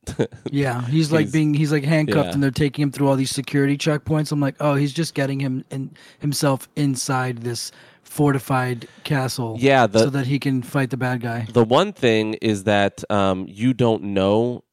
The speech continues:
Speaker 1: the, the new character that, you know, is with him, so it is a bit of,
Speaker 2: Bodhi.
Speaker 1: like, um, it is kinda cool in that way where it's like, "Oh, I didn't, didn't think this was gonna be the thing," you know, whatever.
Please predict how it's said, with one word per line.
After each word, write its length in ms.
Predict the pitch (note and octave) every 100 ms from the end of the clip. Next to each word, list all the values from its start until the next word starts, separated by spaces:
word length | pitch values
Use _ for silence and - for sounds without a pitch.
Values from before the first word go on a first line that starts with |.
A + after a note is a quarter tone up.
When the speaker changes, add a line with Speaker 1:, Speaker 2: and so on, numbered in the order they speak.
| _ _ _ _ -
Speaker 1:
the, 440 | F#2+ G2+ G2+ F#2+ -
the 180 | F#2 G2
new 260 | G2 G2+
character 760 | F#2 - F#2+ G#2 - C3 C3 C3 - -
that, 340 | F#2+ F#2+ F#2 -
you 80 |
know, 100 | F2+
is 100 | F2+
with 220 | F#2+ A2 -
him, 120 | D3
so 280 | C3+ A2 G#2
it 160 | A#2 A2+
is 220 | B2 B2
a 80 | A#2
bit 260 | G2 A2+ G#2+
of, 220 | C3 B2+
Speaker 2:
Bodhi. 40 |
Speaker 1:
like, 320 | G2+ G2 G#2+ - _ _ _ _ -
um, 440 | G2 F#2+ F2 F2 - -
it 120 | C3
is 120 | C#3
kinda 220 | - B2+
cool 520 | A2+ - B2 A2 A2 -
in 180 | G#2
that 180 | G2+ G2
way 180 | A2+ A#2+
where 160 | G#2 G2
it's 120 | -
like, 160 | F#2
"Oh, 220 | F#3+ G#3+ G2+
I 100 | A2+
didn't, 300 | G#2+ E2+ E2
didn't 340 | G2 G2 -
think 220 | G#2 G2
this 140 | G#2+ G#2
was 140 | F#2+
gonna 220 | G2+ G2+
be 160 | G2 G2
the 120 | F#2+
thing," 260 | - G2+ G#2
you 80 | G2+
know, 140 | G2+
whatever. 460 | G2+ G#2 G2 F#2